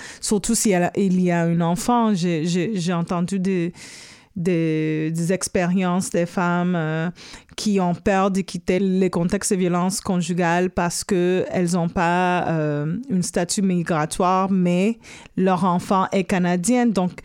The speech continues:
elles ont peur qu'elles vont, euh, elles vont perdre,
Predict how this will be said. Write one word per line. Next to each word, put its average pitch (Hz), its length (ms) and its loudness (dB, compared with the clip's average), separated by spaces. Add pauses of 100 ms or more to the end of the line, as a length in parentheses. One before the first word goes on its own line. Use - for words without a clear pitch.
(320)
elles 190 260 2
ont 180 120 0
peur 202 420 0
qu'elles 180 800 2
vont, 160 540 -2
euh, 117 580 -2 (160)
elles 185 120 0
vont 170 220 0
perdre, 175 720 -2